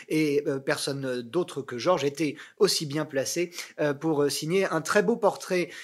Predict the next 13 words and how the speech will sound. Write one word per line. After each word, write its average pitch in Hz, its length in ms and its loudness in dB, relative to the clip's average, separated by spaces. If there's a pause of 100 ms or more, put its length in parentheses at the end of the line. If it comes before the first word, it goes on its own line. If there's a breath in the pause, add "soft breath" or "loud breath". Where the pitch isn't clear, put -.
(160 loud breath)
euh, 156 160 4
de, 156 180 2
de, 143 160 -2
de, 147 240 -4
de 139 140 -2
Philippe 170 380 -2
Muret. 170 340 6
Nous 214 160 0
parlons 196 320 8
de 185 80 -6
son 185 160 -2
journal, 185 380 0
mais 196 160 0